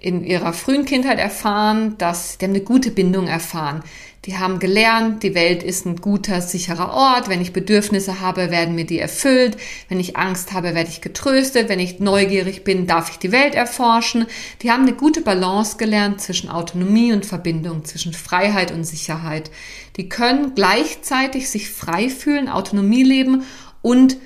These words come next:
sich tief verbunden fühlen und Verbindung leben, ohne dass sich die,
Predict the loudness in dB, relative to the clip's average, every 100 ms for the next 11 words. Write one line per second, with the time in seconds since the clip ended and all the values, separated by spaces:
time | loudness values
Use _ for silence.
0 | -18 -4 -4 -2 0 0 0 0 0 2
1 | 2 0 -6 0 2 2 0 -2 -6 -6
2 | 2 4 4 4 2 2 2 0 2 4
3 | 4 2 -2 -4 -10 -8 -8 -8 -10 -4
4 | 0 0